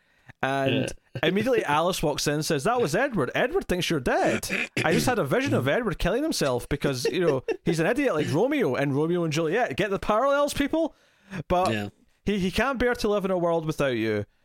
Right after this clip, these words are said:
Speaker 1: So he's going to reveal himself to the world because the Vampire Council will kill him for revealing himself, 'cause that's one of the rules. There's, there's not a lot of laws in vampiredom,
Speaker 2: Mm-hmm.
Speaker 1: but that's one of them.
Speaker 2: Mm-hmm.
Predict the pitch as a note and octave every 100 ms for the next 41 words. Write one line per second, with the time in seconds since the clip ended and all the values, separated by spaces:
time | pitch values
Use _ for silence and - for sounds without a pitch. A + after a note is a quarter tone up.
0 | - D#3 D3 D#3+ F#3 G#3+ A3 G3 D#3 D3
1 | E3+ D#3+ D#3 D3 C3+ B2 A#2+ A#2 A2+ B2
2 | A#2+ A#2 C3 E3+ - F3 D3 C3 F3 G3+
3 | D4 - C3+ A#2+ A2 C#3 C#3+ - G3+ E3
4 | D#3 C#3+ C3 A#2 D3 B2 G#2+ A2+ - B2+
5 | D3+ D3 C#3 A#2+ A#2 G2+ - A2+ C#3+ C#3
6 | B3+ A#3 G3+ G3+ F3+ C3 B2+ C#3 - _
7 | - - C#3+ C#3 D#3 D#3 C3+ B2+ B2 A#2
8 | A#2+ A#2 B2+ _ _ _ - C#3 D#3 D#3+
9 | D#3 B2+ A2 G#2+ F2 - - - - -
10 | _ _ _ - A2+ A#2